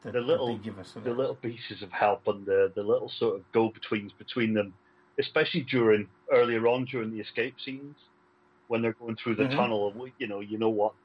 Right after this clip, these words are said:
Speaker 1: what Danny's problem was down there. And
Speaker 2: Yeah.
Speaker 1: it was
Speaker 2: Claustrophobia.
Speaker 1: Yeah, it was, it was this amazing, um,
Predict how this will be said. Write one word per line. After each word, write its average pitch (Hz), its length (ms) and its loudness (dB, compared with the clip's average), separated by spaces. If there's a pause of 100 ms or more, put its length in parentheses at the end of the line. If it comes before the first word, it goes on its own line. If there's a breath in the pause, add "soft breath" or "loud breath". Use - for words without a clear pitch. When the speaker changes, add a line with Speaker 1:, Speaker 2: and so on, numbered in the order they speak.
(260)
Speaker 1:
what 117 200 -4
Danny's 110 360 2
problem 110 420 0
was 98 240 -8
down 113 260 2
there. 90 220 -12 (880 soft breath)
And 110 260 2 (300)
Speaker 2:
Yeah. 101 140 -6 (220)
Speaker 1:
it - 220 -12
was - 100 -20
Speaker 2:
Claustrophobia. 143 560 -4
Speaker 1:
Yeah, 156 260 4
it 95 220 -12
was, 117 160 -14 (180)
it 120 140 -4
was 123 160 -12
this 131 220 -6
amazing, 120 800 0 (380)
um, 95 680 -6